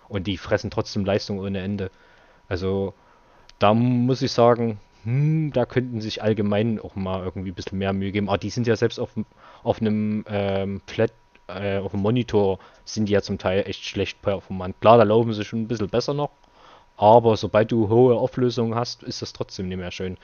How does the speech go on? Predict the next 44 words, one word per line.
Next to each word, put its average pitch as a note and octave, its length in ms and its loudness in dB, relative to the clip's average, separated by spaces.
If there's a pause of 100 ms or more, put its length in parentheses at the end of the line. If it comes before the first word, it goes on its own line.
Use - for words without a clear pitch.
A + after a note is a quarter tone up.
(160)
So G2+ 100 -6
ein F#2 80 -6
Drei-Monitor-Setup A#2+ 1000 2
hier A#2 100 -4
mit, A2 180 -4 (280)
äh, G#2 320 0
was G2+ 160 -6
weiß G#2 80 -6
ich, - 180 -14 (380)
drei G#2+ 200 2
mal, G#2+ 360 0 (540)
äh, G#2+ 180 0
zwei A2 240 -2
K A2+ 260 6
oder B2+ 320 2
vier B2+ 200 -2
K, C3 260 -2 (440)
da, G#2 360 2
äh, D#2+ 120 -12 (680)
stauft - 400 2
die A#2+ 60 2
Grafikkarte A#2 500 2
trotzdem A2+ 360 0
dann. G2 140 -4
Also F#2 180 -4 (460)
ich A#2+ 100 -6
muss C#3 120 2
sagen, D3 240 6
es B2 100 -4
ist C3 160 -6
so C#3 140 8
ein, C3+ 180 0 (880)
für B2+ 120 0
mich C#3 160 -2
ist D#3 120 -6
es - 120 -14
kein D3+ 180 2
direktes C3+ 420 -4
Argument A2 460 -2
mit G#2+ 120 -4
der G2 80 -2
Grafikkarte. G2 580 -6
Klar, B2+ 480 2
also A2+ 440 0